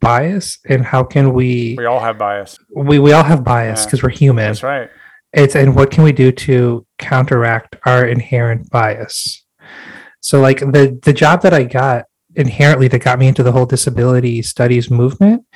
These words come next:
Speaker 1: was I only got it because the professor thought I was a female because she did a telephone interview. And she did not know I was a male wanting to do a breast cancer study.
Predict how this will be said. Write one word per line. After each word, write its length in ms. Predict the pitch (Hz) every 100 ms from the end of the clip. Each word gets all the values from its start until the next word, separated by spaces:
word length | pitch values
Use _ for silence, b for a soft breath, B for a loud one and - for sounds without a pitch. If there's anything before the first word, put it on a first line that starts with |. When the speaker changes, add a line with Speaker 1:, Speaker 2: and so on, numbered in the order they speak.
| B B B _
Speaker 1:
was 640 | 135 135 135 135 127 127 -
I 80 | 135
only 220 | 147 156
got 300 | 139 131 160
it 120 | 160 -
because 800 | 123 - 131 127 123 120 - _ _ _ -
the 500 | 135 135 127 123 120 _ _ -
professor 480 | 123 - 175 - 127
thought 240 | 127 123
I 120 | 123
was 440 | 123 123 120 - - -
a 60 | -
female 840 | - - 170 170 123 117 110 113 _ -
because 260 | 131 135
she 140 | - 127
did 160 | 135
a 60 | 123
telephone 500 | - 214 220 135 123
interview. 420 | 117 113 107 120 - _ _ b b b b b b b b _ _
And 240 | 147 135 131
she 100 | 131
did 140 | 147
not 160 | 160 135
know 320 | 170 147 131
I 120 | 127
was 120 | 127 123
a 60 |
male 680 | 120 135 151 120 113 113 - _ _ _ _ _ _ -
wanting 400 | 135 131 131 131
to 80 | 123
do 180 | 123 120
a 40 |
breast 380 | 120 - 135 -
cancer 360 | - 120 - 113
study. 540 | - 117 110 139